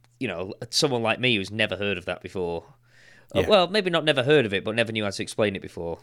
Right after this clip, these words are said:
Speaker 1: Apologies.
Speaker 2: <laughs> Yeah.
Speaker 1: Um, just, just was able to explain it in a way that was easy to digest. Um, I didn't realise that, you know, that would be the term that you would use to describe somebody who, say, white, male and rich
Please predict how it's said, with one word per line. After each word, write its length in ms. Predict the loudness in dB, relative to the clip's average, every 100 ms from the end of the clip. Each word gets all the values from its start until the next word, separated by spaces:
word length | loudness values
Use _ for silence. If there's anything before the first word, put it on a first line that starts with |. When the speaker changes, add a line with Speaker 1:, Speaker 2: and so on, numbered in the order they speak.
| -12
Speaker 1:
Apologies. 540 | -6 -4 -4 -6 -12 -2
Speaker 2:
<laughs> 20 |
Yeah. 160 | -2 -2 -10 0
Speaker 1:
Um, 460 | 4 4 4 0 -4 -4
just, 260 | -4 -2
just 220 | -2 -2
was 120 | 0 2
able 240 | 2 2
to 120 | -4
explain 340 | -4 0 2 2
it 60 |
in 80 | -2
a 40 |
way 180 | -4 -4
that 100 | -4
was 220 | -6 -8 -6
easy 220 | -8 -10
to 100 | -4
digest. 640 | -2 0 0 -2 -4 -14 -16 -2
Um, 420 | 4 6 4 2
I 20 |
didn't 220 | -2 -4 0
realise 540 | 2 4 4 2 0
that, 240 | -2 -2 -2
you 100 | -4
know, 140 | -2 0
that 200 | -2 -4
would 100 | -4
be 100 | -4
the 100 | -4
term 260 | -4 -4 -4
that 80 |
you 80 | -6
would 140 | -8 -6
use 320 | -6 -6 -8
to 60 |
describe 400 | -6 -4 0 -2
somebody 300 | -2 -6 -6
who, 160 | -4 -4
say, 420 | 0 2 2 0 -8 _ _ _
white, 480 | -12 -2 0 0 -2
male 360 | -2 0 0 -2
and 160 | -6
rich 520 | -8 -8 -8 -8 -8